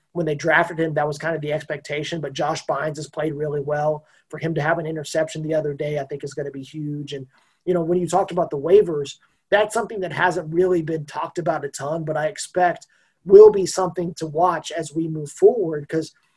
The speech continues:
the, the back of other teams' rosters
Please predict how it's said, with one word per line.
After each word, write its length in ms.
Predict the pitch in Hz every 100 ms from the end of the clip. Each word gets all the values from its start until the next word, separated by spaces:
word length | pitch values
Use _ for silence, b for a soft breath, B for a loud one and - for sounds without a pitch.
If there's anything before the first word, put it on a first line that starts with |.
| _
the, 200 | 196 202 160 180
the 80 |
back 420 | 165 208 220 247 196
of 140 | 160
other 240 | - 196 185
teams' 360 | - 190 160 143
rosters 680 | 143 170 - 190 190 -